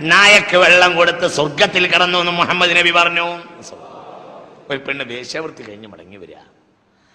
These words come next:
അപ്പോൾ ഫറഅത് കൽബൻ, ഒരു നായെ കണ്ട്, യദ്ലഹു ഫി തുറാബ്, ന-, മണ്ണിൽ ഇങ്ങനെ നാവിട്ട് ഒരസുന്നുണ്ട് ഈ നാവ, നായ.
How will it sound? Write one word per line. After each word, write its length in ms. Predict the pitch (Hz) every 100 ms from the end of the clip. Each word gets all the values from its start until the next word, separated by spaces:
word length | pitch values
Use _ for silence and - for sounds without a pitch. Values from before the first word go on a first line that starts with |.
| _
അപ്പോൾ 300 | 175 180 277
ഫറഅത് 600 | 269 226 190 160 180 - -
കൽബൻ, 420 | 120 117 104 110 120 - -
ഒരു 120 | 139
നായെ 360 | 123 117 151 156 127
കണ്ട്, 240 | 123 117 - - _ _ -
യദ്ലഹു 420 | 101 120 123 104
ഫി 100 | 110
തുറാബ്, 560 | 104 - 104 107 101 98 - _ -
ന-, 160 | 113
മണ്ണിൽ 540 | 123 123 135 151 185 180
ഇങ്ങനെ 180 | 147 131
നാവിട്ട് 540 | 120 107 120 131 -
ഒരസുന്നുണ്ട് 640 | 107 101 - 131 123 107
ഈ 60 | 98
നാവ, 800 | 95 80 76 78 85 87 _ _
നായ. 360 | 92 80 87 95